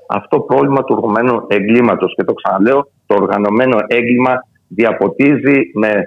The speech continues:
ε, δηλητήριο όλο τον κοινωνικό ιστό και διαφθείρει κάθετα την κοινωνία και οριζόντια, ε, κάθετα μέχρι και τους πολι-, μέχρι και την ίδια την πολιτική μας, ε, τάξη.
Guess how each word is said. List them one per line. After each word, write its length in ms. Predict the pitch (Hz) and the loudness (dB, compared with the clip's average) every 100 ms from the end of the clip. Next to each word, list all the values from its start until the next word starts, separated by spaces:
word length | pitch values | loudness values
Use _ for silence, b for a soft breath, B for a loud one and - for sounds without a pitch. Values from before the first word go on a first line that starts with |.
| - _ | -6 _
ε, 460 | - 98 98 95 95 95 95 95 | -4 0 2 2 2 0 -2 -2
δηλητήριο 840 | 107 101 95 139 143 139 127 - | 0 0 0 0 2 2 0 -2
όλο 520 | 123 139 165 170 143 | 0 4 4 4 2
τον 240 | - 123 - | 0 -2 -4
κοινωνικό 680 | 110 104 104 98 139 117 - | -6 -4 -4 0 0 0 -2
ιστό 560 | - - 143 160 160 - _ | -8 -4 0 0 -2 -8 _
και 120 | - | -2
διαφθείρει 880 | 120 113 104 - - 165 156 160 - _ _ _ _ | 0 0 -2 -2 0 2 4 0 -2 _ _ _ _
κάθετα 520 | - 165 180 160 151 123 | -4 -2 -2 -2 -4 -4
την 160 | 135 | -6
κοινωνία 720 | 120 123 110 143 165 147 - _ | -4 -2 0 0 0 -2 -8 _
και 100 | 139 | -2
οριζόντια, 680 | 123 113 104 151 151 151 | 0 0 0 0 2 0
ε, 220 | 147 - 117 117 - | 0 -2 -4 -6 -6
κάθετα 500 | 147 131 113 123 147 - | -4 -4 -2 -4 -4 -6
μέχρι 440 | 135 160 160 151 _ _ _ | -4 -2 0 -2 _ _ _
και 120 | 156 | -4
τους 240 | - 131 - - | -4 -6 -8 -2
πολι-, 240 | 175 - - | 0 -2 -2
μέχρι 320 | 135 165 165 | -2 -2 -2
και 100 | 139 | -4
την 140 | - 131 | 0 2
ίδια 240 | 143 151 | 2 0
την 100 | 131 | 0
πολιτική 400 | - 110 104 143 | 2 0 0 -2
μας, 200 | 131 110 - | 0 -2 -6
ε, 460 | - 110 101 101 101 92 | -2 2 2 2 0 0
τάξη. 360 | 110 - - | -4 -4 -14